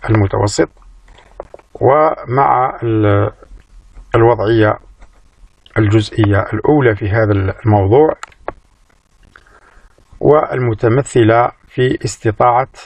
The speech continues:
التحويل الكهربائي. إذن فبدون إطالة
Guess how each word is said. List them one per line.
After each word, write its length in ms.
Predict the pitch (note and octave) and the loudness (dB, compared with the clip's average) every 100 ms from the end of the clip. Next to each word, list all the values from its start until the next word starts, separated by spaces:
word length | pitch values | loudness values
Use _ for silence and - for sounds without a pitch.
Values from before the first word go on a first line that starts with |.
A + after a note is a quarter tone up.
| - | -14
التحويل 800 | - - C3 - A#2 C3+ D3+ F#3+ _ _ _ - - | -14 -6 -6 -2 0 2 0 -4 _ _ _ -6 -4
الكهربائي. 680 | C3 D3 A2 G#2 G2+ - - - _ _ _ _ _ _ _ - - - - - - - - - | -2 -2 -2 -2 -2 -4 -12 -20 _ _ _ _ _ _ _ -20 -20 -20 -18 -18 -18 -20 -8 0
إذن 240 | C3 F3 | 0 0
فبدون 840 | D3+ C#3 B2+ - A#2+ A#2+ B2+ C#3+ - | 0 0 0 -6 -6 -2 0 0 0
إطالة 500 | A2 G#2+ G2 A#2 | -2 0 2 2